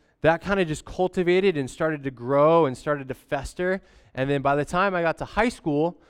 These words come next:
I was so over the pastor's kid thing. I was, like, completely checked out. Um, Dad would be teaching multiple Sundays, and I would just be looking at the walls and counting all the stars on the tiles and just, like,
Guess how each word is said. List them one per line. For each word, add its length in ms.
I 140
was 200
so 720
over 300
the 100
pastor's 500
kid 340
thing. 380
I 140
was, 240
like, 300
completely 680
checked 380
out. 380
Um, 180
Dad 320
would 140
be 120
teaching 460
multiple 460
Sundays, 480
and 100
I 80
would 120
just 180
be 240
looking 380
at 160
the 260
walls 540
and 200
counting 340
all 140
the 60
stars 480
on 80
the 80
tiles 720
and 160
just, 160
like, 200